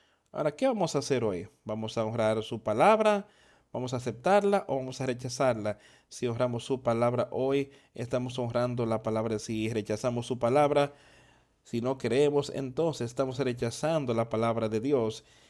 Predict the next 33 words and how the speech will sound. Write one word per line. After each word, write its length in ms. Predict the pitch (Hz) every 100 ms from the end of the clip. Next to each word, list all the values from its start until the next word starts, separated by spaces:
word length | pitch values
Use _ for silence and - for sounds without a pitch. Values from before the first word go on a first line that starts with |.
| _
y 140 | -
rechazándolo 720 | 123 123 117 - 139 143 135 120
a 80 |
Él. 240 | 143 113 - - - -
No 160 | 190
solo 320 | 226 226 226 151
al 140 | 127
Hijo, 420 | 165 120 110 110 120
no 180 | 170
solo 560 | 190 - 180 175 170 170 _ _ _ _ _ _ _ _ -
lo 200 | 117 123
que 60 | 123
estamos 340 | - 143 139
enseñando, 420 | 131 127 123 120 120
estás 340 | 113 120 120
rechazándolo 800 | 117 117 113 - 113 107 104 -
a 160 | 101 113
Él, 220 | 165 170
rechazando 540 | 123 143 117 120 110
al 100 | 104
Hijo 420 | 156 175 165 160 -
y 180 | 131 127
rechazando 520 | 110 110 123 127 127
a 40 |
Dios 500 | 127 131 120 110 - - - - -
si 240 | - 127
rechazas 460 | 104 - 107 107 -
su 180 | 127
palabra 600 | 123 107 120 104 85 - _ _ -
que 100 | 110
estamos 400 | - 117 127 107
leyendo 460 | 104 135 135 127
hoy. 200 | 110 92